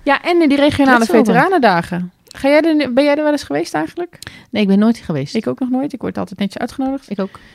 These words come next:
Speaker 1: En, eh, ik krijg altijd twee uitnodigingen.
Speaker 2: Oh ja?
Speaker 1: Ja, ik sta op de een of andere manier dubbel in het systeem. Dus ik krijg er altijd twee.
Speaker 2: <laughs>
Speaker 1: Alles,
Speaker 2: Ja.
Speaker 1: alles komt dubbel.
Speaker 2: Ja, ja.
Speaker 1: Ehm,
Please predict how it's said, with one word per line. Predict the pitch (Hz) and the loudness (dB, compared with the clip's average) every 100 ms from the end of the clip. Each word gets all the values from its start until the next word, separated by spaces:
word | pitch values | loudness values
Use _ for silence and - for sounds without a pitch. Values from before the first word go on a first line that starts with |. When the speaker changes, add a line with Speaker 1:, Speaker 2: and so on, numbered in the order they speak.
| _ _ _ | _ _ _
Speaker 1:
En, | 226 214 208 | -2 0 0
eh, | |
ik | 202 | 0
krijg | 220 190 | -2 -2
altijd | 190 - | -4 -2
twee | 196 180 | -2 0
uitnodigingen. | 196 196 196 196 196 220 - _ _ _ _ _ _ _ _ | -2 -4 -6 -4 -4 -6 -12 _ _ _ _ _ _ _ _
Speaker 2:
Oh | 196 | 2
ja? | 208 156 320 _ | 4 2 -2 _
Speaker 1:
Ja, | 214 | 0
ik | 202 | 0
sta | - 208 185 | 2 2 2
op | |
de | 202 | 2
een | 208 | 0
of | 202 | 2
andere | 214 | 4
manier | 202 226 | 6 4
dubbel | 220 208 | 4 -2
in | 190 | -4
het | 185 | -4
systeem. | 202 - 214 208 | -4 2 4 4
Dus | 220 | 2
ik | - | 0
krijg | 208 | -2
er | 202 | 0
altijd | 196 196 | -2 -2
twee. | - 214 170 247 - | 0 2 2 0 -6
Speaker 2:
<laughs> | - | -4
Speaker 1:
Alles, | 220 | 0
Speaker 2:
Ja. | 156 156 - | 2 2 2
Speaker 1:
alles | 240 277 | 0 2
komt | 240 196 | 2 4
dubbel. | 226 180 233 | 4 2 -2
Speaker 2:
Ja, | - 190 - - | 0 0 0 -6
ja. | 262 - - _ | -6 -6 -12 _
Speaker 1:
Ehm, | - 208 202 190 | 0 2 4 4